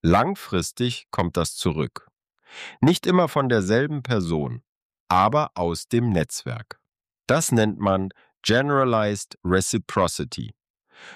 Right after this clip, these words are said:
Verallgemeinerte Gegenseitigkeit. Du gibst in das Netzwerk, das Netzwerk gibt zurück und Netzwerken sollte Freude machen. Wenn es sich wie Arbeit anfühlt,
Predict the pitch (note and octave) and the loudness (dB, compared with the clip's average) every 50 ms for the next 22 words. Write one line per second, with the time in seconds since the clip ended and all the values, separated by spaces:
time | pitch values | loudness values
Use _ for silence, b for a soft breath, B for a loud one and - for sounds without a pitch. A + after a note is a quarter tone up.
0 | B B - - A2+ - - A#2 D3 F3+ F#3 F#3 D3+ B2 G#2+ A2 A#2+ B2+ C3 B2 | B B -2 0 0 2 2 2 2 2 2 2 2 2 2 2 2 0 -2 -2
1 | - C3+ A#2 G2 F#2+ F2 D#2+ E2 D2+ B1+ C2+ C#2 C2 B1 C2 A#1 - - - - | -2 -4 -2 0 0 0 0 -2 -4 -4 -4 -6 -6 -6 -10 -12 -12 -10 -8 -8
2 | A#1+ A#1+ - - - _ _ _ _ _ _ _ _ _ - G#2+ F#2 F2+ D#3+ - | -8 -8 -10 -16 -20 _ _ _ _ _ _ _ _ _ -2 0 2 2 2 0
3 | - - - B2 A2 G#2 G2 F2+ - - F2+ F#2+ C3 - - - - C3+ C3+ C#3+ | -2 -4 -2 0 2 2 2 2 2 2 2 0 0 0 -2 -2 0 0 0 0
4 | D#3+ - - _ _ _ _ - F2+ F2 - - F#2 G#2+ C3 B2 - - - B2 | -2 -6 -12 _ _ _ _ -4 -2 -2 0 2 2 2 2 2 -2 -2 0 0
5 | A#2 A2 G#2 - G#2 F2+ - - - - F#2 D2+ E2 A2+ F3 - - - _ _ | 0 0 0 -2 -4 -4 -4 -4 -4 -2 0 0 0 0 -2 -4 -8 -20 _ _
6 | _ _ _ - G#2 A2 C#3+ G#3 C4+ - - b b b b b b b _ - | _ _ _ 2 2 4 4 2 0 -4 -8 b b b b b b b _ 0
7 | E2 F#2 A#2+ C#3+ - - - - B2+ B2+ B2+ B2+ B2 - C3 B2+ A2 - F2+ D#2+ | 2 4 4 2 2 -2 -2 0 0 2 2 0 0 -4 -6 -6 -6 -6 -2 0
8 | F2 E2+ F2+ F#2 - G#2+ F#2 - - - F2 F#2 F#2 E2+ E2 D2+ C#2 C2 A#1+ - | 2 2 2 0 -2 -6 -8 -6 -2 0 2 2 2 2 0 -2 -4 -6 -8 -10
9 | - - B1 - B B B B B B B B - A#2 D3+ E3+ C#3+ - D3+ C#3 | -14 -14 -16 -16 B B B B B B B B 2 2 2 2 2 0 -2 -2
10 | - - G#2+ G2+ - - F#2+ A#2 C#3+ D#3+ D#3+ E3 - - D3 D3 D3+ - - - | -2 0 0 0 0 0 0 0 2 2 0 -2 -2 -2 -2 -4 -4 -6 -4 0
11 | D#3 D3+ D3+ D3 - - | 2 2 2 0 -4 -10